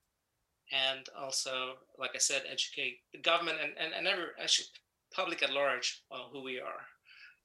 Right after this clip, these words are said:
You know, people have this misconception that we're just beer halls with live music, <laughs> where that's not really the case. We're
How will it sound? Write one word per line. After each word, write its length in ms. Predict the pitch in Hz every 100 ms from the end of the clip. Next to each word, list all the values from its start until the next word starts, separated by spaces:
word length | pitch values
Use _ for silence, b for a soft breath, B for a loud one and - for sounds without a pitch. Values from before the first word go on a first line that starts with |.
| -
You 80 |
know, 60 | 131
people 220 | - 180 143
have 200 | 156 151
this 300 | 139 - 143
misconception 840 | 143 - 139 - 143 - - 131
that 180 | 127 131 - b b _ _ _ -
we're 140 | 139
just 240 | 131 -
beer 180 | 143 147
halls 640 | 139 143 139 139 - - -
with 120 | 127 - _ _ _ 135
live 240 | 131 135
music, 360 | 143 151 185 - 185 - B B B
<laughs> 380 | B B _ -
where 380 | 143 143 135 135 - _ _
that's 220 | 151 151
not 200 | 165 151
really 140 | 147 139
the 80 | 131
case. 380 | - 147 127 135
We're 200 | 139